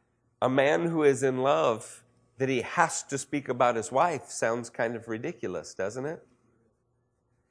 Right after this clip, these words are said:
In fact, if you said, "I, I demand that this week you speak about your wife to at least one person," you'd have to wonder whether he really loved his wife, wouldn't you?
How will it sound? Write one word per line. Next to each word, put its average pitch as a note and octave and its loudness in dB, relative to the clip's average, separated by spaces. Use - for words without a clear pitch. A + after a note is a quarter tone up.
In C#3 -2
fact, E3 8
if C3+ -2
you C#3 -2
said, D3 4
"I, B2+ 2
I C3+ 4
demand B2 0
that B2 0
this E3 0
week E3 -6
you C#3+ 0
speak D3+ -4
about C3+ 2
your B2 2
wife C#3+ 4
to B2+ 0
at G#2 -2
least C3+ -4
one C3 0
person," D#3 -2
you'd C3+ 0
have D#3+ 2
to C#3+ 0
wonder C#3+ 2
whether C#3 2
he C#3 2
really C#3 2
loved E3 -2
his G#2+ -6
wife, F#2+ -2
wouldn't A2 -4
you? E3 -6